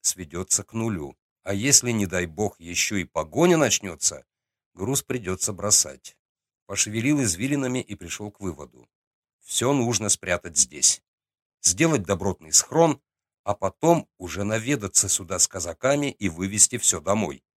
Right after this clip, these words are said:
Мне лично эти тридцать винтовок ни к чему. А вот боевую мощь нашей сотни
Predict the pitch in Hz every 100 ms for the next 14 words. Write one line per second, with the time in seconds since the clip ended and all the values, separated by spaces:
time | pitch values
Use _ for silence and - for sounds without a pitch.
0 | _ _ - 104 160 156 151 - 123 117
1 | - 107 110 101 - 113 - 98 87 90
2 | - 139 127 - 127 - - 90 73 -
3 | _ _ _ _ _ _ 107 107 95 87
4 | 127 131 127 113 101 117 104 - 98 95
5 | - - - 165 170 104 76